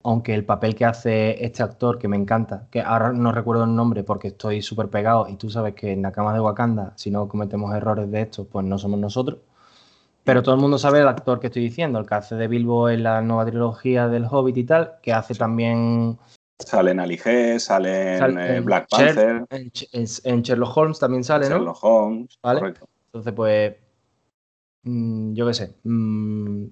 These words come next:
Speaker 1: me flipa cómo actúa ese hombre, la verdad.
Speaker 2: Sí.
Speaker 1: Pero, tío,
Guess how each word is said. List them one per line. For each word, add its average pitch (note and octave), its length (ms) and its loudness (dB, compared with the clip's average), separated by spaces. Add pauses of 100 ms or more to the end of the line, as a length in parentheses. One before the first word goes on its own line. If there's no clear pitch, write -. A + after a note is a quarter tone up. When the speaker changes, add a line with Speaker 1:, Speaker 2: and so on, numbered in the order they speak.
(160)
Speaker 1:
me A2 140 -2
flipa B2 320 0
cómo A#2+ 300 0
actúa A#2 280 -2
ese A#2 140 -6
hombre, C3 200 -2
la B2 80 0
verdad. A2 240 -2 (340)
Speaker 2:
Sí. - 180 -10 (100)
Speaker 1:
Pero, A#2 560 4
tío, A#2 320 0